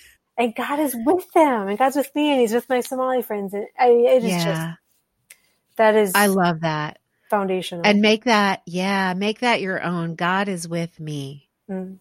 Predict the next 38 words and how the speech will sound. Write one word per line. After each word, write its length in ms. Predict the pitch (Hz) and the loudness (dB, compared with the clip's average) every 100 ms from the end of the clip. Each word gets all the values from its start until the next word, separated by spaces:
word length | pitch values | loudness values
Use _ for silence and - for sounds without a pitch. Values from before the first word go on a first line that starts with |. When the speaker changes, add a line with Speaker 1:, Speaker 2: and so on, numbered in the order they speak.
| _ | _
Speaker 2:
I 40 | 214 | 0
Speaker 1:
mm-hmm. 240 | 208 175 | 0 0
Speaker 2:
love 240 | 190 160 | -2 -4
that. 360 | 165 160 165 - | -10 -10 -12 -10
Speaker 1:
Mm-hmm. 180 | 190 170 | -10 -6
Speaker 2:
That's 240 | 196 185 - | -6 -6 -10
beautiful. 680 | 175 175 170 - 170 175 - - - - - - | -8 -6 -6 -8 -10 -10 -14 -20 -20 -18 -10 2
Man, 180 | 208 | 4
that's 200 | 214 262 | 6 4
confirmation 720 | - 285 254 240 220 214 - 202 | 4 4 4 4 6 4 2 -2
for 160 | 202 | 0
me 160 | 196 190 | 2 0
too, 240 | 185 196 | 0 -2
Rachel. 380 | 180 160 - 170 | 0 -2 -4 -8
Thank 320 | 196 185 175 | -4 -6 -4
you 260 | 170 165 170 | -4 -4 -8
for 180 | - 190 | -10 -4
that 180 | 180 139 | -4 -2
beautiful 380 | 190 180 - 180 | -2 -4 -6 -8
truth. 260 | - 175 | -4 -4
Sometimes 460 | - 196 196 208 190 | -2 -2 2 2 2
it's 160 | 185 208 | -2 0
easy 240 | 190 190 | 2 0
to 60 | 175 | 0
believe 300 | 180 175 165 | 0 0 0
the 100 | 170 | 0
lie 240 | 165 165 | 2 2
that 140 | 165 | 0
we've, 220 | - 165 _ 175 | -2 -4 _ -2
we're 200 | 175 165 | 0 2
all 160 | 165 | 0
alone 320 | 165 156 147 - _ _ | -2 -2 -4 -10 _ _
and 320 | 165 156 160 | -4 -2 -4
Speaker 1:
Mm. 40 | - _ _ _ - - _ _ _ | -10 _ _ _ -20 -20 _ _ _
Speaker 2:
nothing 300 | 196 185 196 | 0 2 2
could 160 | 180 170 | 0 0
be 80 | 170 | -2
further 340 | 175 170 | 0 -2